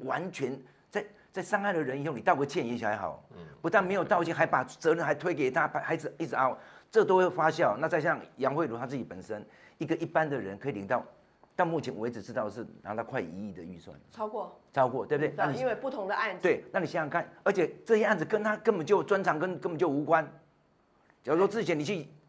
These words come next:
Speaker 1: 拿这个中医的案子，那大家还讲得过去，对不对？
Speaker 3: 我，我，
Speaker 1: 我，我知道你不会拿案子。
Speaker 3: 对，对，对。
Speaker 1: 啊，他呢，是，他拿的案子，运动了什么赛事的，跟他一点关系都没有的案子，所以人家更会觉得说，那这些完全就是为了去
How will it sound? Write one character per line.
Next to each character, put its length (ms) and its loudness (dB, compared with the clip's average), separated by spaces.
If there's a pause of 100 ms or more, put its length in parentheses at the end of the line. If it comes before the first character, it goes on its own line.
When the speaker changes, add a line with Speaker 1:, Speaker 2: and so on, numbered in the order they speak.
(800)
Speaker 1:
拿 220 4
这 80 -2
个 60 0
中 240 4
医 100 -4
的 100 4
案 180 4
子， 140 -8
那 120 -2
大 180 -2
家 120 -2
还 140 -2 (240)
讲 160 -2
得 60 0
过 140 0
去， 140 -4
对 140 2
不 60 -2
对？ 140 0
Speaker 3:
我， 240 -6
我， 200 -4 (100)
Speaker 1:
我， 200 6
我 80 10
知 60 6
道 60 12
你 80 4
不 60 2
会 100 12
拿 80 8
案 160 10
子。 160 6
Speaker 3:
对， 120 2
对， 20 2
对。 160 -4
Speaker 1:
啊， 120 2
他 340 4
呢， 280 2 (140)
是， 220 -4 (440)
他 140 4
拿 180 6
的 60 4
案 180 4
子， 180 2
运 240 0
动 160 4
了 100 6
什 140 0
么 160 2 (220)
赛 240 2
事 120 -4
的， 60 2
跟 120 -2
他 120 2
一 60 -2
点 120 0
关 160 2
系 120 -4
都 140 2
没 100 -2
有 120 0
的 80 0
案 200 2
子， 220 -8 (240)
所 120 2
以 40 4
人 120 -2
家 140 4
更 260 0
会 120 4
觉 100 0
得 100 0
说， 220 -2 (200)
那 140 0 (120)
这 140 4
些 160 2
完 300 0
全 160 -6
就 100 -6
是 80 -8
为 180 -4
了 100 -6
去 120 -20